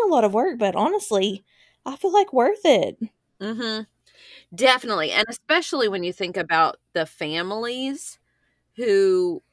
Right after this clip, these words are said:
Speaker 2: we've been
Speaker 1: Mm-hmm.
Speaker 2: able to just be another voice and get those stories out there. And, oh man, it, there's nothing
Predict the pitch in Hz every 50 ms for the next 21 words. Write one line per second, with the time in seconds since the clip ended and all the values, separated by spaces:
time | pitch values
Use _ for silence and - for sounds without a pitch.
0 | _ _ _ 151 175 185 190 190 220 208 208 190 185 175 165 170 175 170 180 175
1 | 175 - - 196 180 175 175 170 170 170 165 156 170 - - - 175 180 165 165
2 | 165 165 175 156 151 160 160 165 160 165 175 - - 165 151 135 143 156 156 -
3 | 175 165 - - 175 175 175 175 165 170 165 160 - - 175 175 170 165 165 160
4 | 165 151 135 123 110 - 147 147 _ _ _ _ _ _ _ _ _ _ _ _
5 | _ _ _ _ _ _ _ _ - 202 190 175 165 156 165 160 170 175 165 135
6 | - 147 - _ - 190 185 - _ 175 190 190 185 - 180 170 170 170 - 170
7 | 160 156 156 147 156 156